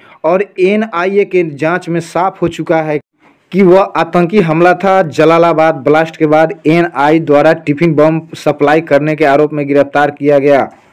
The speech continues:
तो बताते चले कि ये आतंकी एरिया है, हर समय यहाँ विस्फोट होते रहता है। तो देख सकते हैं कि यह प्रधानमंत्री का काफिला फंस गया।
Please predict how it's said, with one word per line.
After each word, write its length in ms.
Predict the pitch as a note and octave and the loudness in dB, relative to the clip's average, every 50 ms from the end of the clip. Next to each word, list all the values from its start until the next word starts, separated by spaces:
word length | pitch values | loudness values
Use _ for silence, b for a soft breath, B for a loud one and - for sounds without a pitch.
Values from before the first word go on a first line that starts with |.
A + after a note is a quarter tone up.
| b b b b b b b b _ _ _ | b b b b b b b b _ _ _
तो 80 | C#3+ | -2
बताते 460 | C#3+ C#3+ D#3 D3 - D#3 D#3 D#3 F#3+ | -2 -2 -2 0 0 -2 0 0 -2
चले 300 | F3 F3+ F3+ F3+ F#3 F#3 | 0 0 2 2 2 2
कि 120 | E3+ E3+ F#3+ | 2 2 2
ये 240 | F#3+ F#3 F3+ F3+ F#3+ | 2 4 4 4 2
आतंकी 520 | F#3+ F#3 F3+ F3 F3+ F3+ F#3 F3+ F#3 G3+ | 2 0 0 0 0 0 0 0 2 2
एरिया 380 | G3+ G3 F#3 F#3 F#3+ F#3 F3 E3+ | 2 4 4 4 2 2 4 2
है, 160 | E3 D3+ C#3 | 2 0 0
हर 260 | C#3 C3+ D3+ E3 F3 | -2 -2 -2 -2 -2
समय 380 | D#3 - F#3 F3 F3 F3+ F3 F3 | -2 -2 -2 0 2 2 2 2
यहाँ 200 | E3+ F3 F3+ E3 | 2 0 0 0
विस्फोट 440 | D3 E3 E3 E3 - E3+ F3 E3+ | 0 0 0 0 0 0 0 2
होते 240 | E3 E3+ E3 E3+ E3+ | 2 0 2 2 2
रहता 320 | D3+ D#3 D#3 D#3 D#3+ D#3 C#3+ | 2 2 2 0 0 0 0
है। 80 | C#3 | 0
तो 160 | C#3 C#3+ D#3 | 0 0 -2
देख 200 | D3+ C#3+ F3 G3 | 2 2 2 0
सकते 320 | F3+ - F#3 E3 D#3+ - F#3 | 2 0 -2 -2 0 0 0
हैं 100 | F3 E3+ | 0 2
कि 100 | D#3+ F3 | 2 2
यह 100 | F3 E3+ | 2 2
प्रधानमंत्री 640 | E3+ - E3 D3+ D3+ D#3+ E3+ E3+ D#3+ E3 D#3 E3 D#3+ | 0 0 0 0 0 -2 -2 -2 -2 -4 -4 -4 -2
का 100 | D#3 F3 | -2 -2
काफिला 380 | E3 - D#3 D3 - E3 E3+ E3 | 0 0 -2 -2 0 0 0 0
फंस 280 | E3 - - E3 C#3+ | 0 -2 -4 -4 -2
गया। 260 | D3 C#3+ C3+ C#3+ B2+ | -2 0 0 0 0